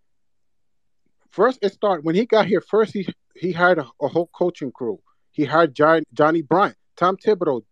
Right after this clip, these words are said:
Johnny Bryant. Johnny Bryant, which is why the reason Donovan Mitchell wants to come to,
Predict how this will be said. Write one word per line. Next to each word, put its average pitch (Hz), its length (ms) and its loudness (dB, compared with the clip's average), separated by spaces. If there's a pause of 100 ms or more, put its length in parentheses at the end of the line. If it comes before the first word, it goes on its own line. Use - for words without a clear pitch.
(120)
Johnny 170 260 0
Bryant. 180 260 -2 (240)
Johnny 269 280 0
Bryant, 180 560 -2 (480)
which 147 280 -4
is 151 140 -4
why 156 240 2
the 147 80 -2
reason 143 320 -4
Donovan 143 420 -2
Mitchell 147 280 -4
wants 147 180 -6
to - 80 -12
come 151 240 -6
to, 143 100 -8